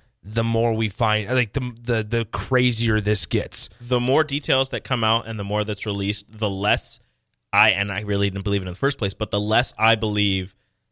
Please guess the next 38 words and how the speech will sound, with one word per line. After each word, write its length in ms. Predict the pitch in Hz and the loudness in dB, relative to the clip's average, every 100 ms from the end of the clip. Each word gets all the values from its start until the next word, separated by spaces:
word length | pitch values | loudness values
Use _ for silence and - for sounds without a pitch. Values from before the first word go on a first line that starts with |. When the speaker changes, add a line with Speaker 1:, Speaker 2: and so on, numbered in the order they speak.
| _ | _
Speaker 2:
that 260 | 101 107 104 | -4 0 0
Harbaugh 680 | - 113 107 104 104 101 - | -2 2 2 4 2 2 0
and 200 | 104 101 | -4 -2
the 80 | 98 | -2
rest 280 | 95 98 - | 0 -2 -2
of 80 | 98 | -6
the 60 | |
coaching 380 | 98 104 98 92 | -4 -2 -2 -4
staff 280 | - 92 - 101 | -4 -4 -4 -8
didn't 320 | - 85 85 | -6 -6 0
Speaker 1:
There's 240 | - 330 294 | 4 4 6
Speaker 2:
know. 200 | 320 339 | 4 4
Speaker 1:
no 40 | |
way. 440 | 185 190 220 139 - _ _ _ _ - | 6 4 4 2 -6 _ _ _ _ 2
They're, 160 | 202 196 | 4 6
like, 260 | 233 151 160 | 2 0 2
they're, 180 | 220 214 | 2 2
you 300 | 180 214 285 | 0 2 4
are 120 | 262 | 4
paid. 400 | - 185 247 190 | 4 2 2 2
Okay, 300 | 147 202 160 | 2 2 2
so 240 | 127 165 | 2 0
going 240 | 160 208 240 | 2 2 4
back 160 | 202 | 2
to 100 | - | 0
the 60 | 156 | -2
salaries 480 | - 202 220 151 127 | 0 2 4 2 2
here, 160 | 135 | 2
this 140 | 143 160 | 2 0
is 60 | - | -2
where 160 | 151 156 | 2 2
it 60 | |
can 100 | 135 | 2
come 220 | 131 147 | 0 4
all 120 | 135 127 | 4 2
full 220 | - 131 | 2 0
circle, 380 | - 175 - 98 | 2 0 2 2
right? 280 | 98 139 | 2 2